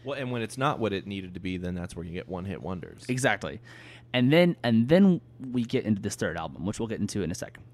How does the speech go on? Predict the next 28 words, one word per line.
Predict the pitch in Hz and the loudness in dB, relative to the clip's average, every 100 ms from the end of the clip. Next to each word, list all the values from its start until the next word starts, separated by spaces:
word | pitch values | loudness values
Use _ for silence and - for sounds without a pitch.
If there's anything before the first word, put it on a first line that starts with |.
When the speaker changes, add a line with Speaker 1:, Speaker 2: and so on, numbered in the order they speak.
| - | -10
Speaker 2:
But | 110 | -6
first, | - 120 - | -4 -4 -4
a | |
true | - 101 | -4 -4
or | 90 | -2
false | 90 - | -4 -8
question. | - - - - | -10 -12 -12 -4
Speaker 1:
Oh, | 110 92 - | -2 -2 -4
<sighs> | - | -10
okay. | - - - - | -14 -18 -20 -10
Speaker 2:
So | 196 | -4
at | 196 | 0
this | 277 233 | 2 0
time, | - 190 170 156 143 139 - - - - - - | 2 2 4 4 2 -2 -6 -14 -20 -20 -20 -2
Britney | 117 107 123 110 | -2 2 0 2
had, | 123 113 113 104 | 2 4 4 4
um, | 98 90 90 90 - | 2 2 2 0 -2
around | 110 113 | 0 0
this | 117 | 0
time, | 107 104 | 2 0
Britney | 90 98 | 0 -2
has | 98 | -4
started | - 95 90 87 | -2 0 -2 -2
dating | 92 87 85 | -2 -2 -2
my | 87 | -2
boy | 85 87 80 | 0 0 2
Justin | 87 - - | 0 -2 -6
Timberlake. | - 85 78 76 - | -8 -8 -8 -10 -12